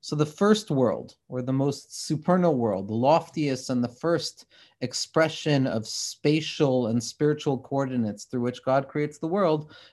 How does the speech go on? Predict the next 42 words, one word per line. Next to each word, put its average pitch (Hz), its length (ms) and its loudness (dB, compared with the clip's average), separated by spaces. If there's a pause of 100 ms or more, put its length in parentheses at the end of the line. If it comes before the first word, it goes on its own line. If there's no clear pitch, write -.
is 135 100 -8
something 180 380 2
that 151 160 6
is 143 140 -2
referred 151 400 0
to 139 200 -2
as 120 380 0
Adam 127 340 0
Kadmon, 127 680 0 (320)
known 156 300 4
in 135 140 2
the 131 120 2
writings 139 440 2
of 120 120 -4
the 127 80 0
Arizal 147 680 2
and 131 100 0
by 127 140 2
the 123 100 -4
Kuma-, 135 460 0
Mikubalim, 135 840 0
by 131 140 2
the 131 100 -2
Rosh 147 220 -2
Tevos 151 540 -2 (100)
Ak, - 340 0 (380)
Aleph 147 360 2
Kuf, - 240 -4 (280)
standing 139 480 -2
for 127 200 -4
Adam 117 260 0
Kadmon. 101 480 -4 (320)
So - 160 -6
there 143 120 6
was 131 280 0
the 120 180 -2
Tzimtzum. 156 840 0
Prior 151 380 2
to 151 140 -4
the 127 100 -2
Tzimtzum, 143 720 -2
the 117 340 -2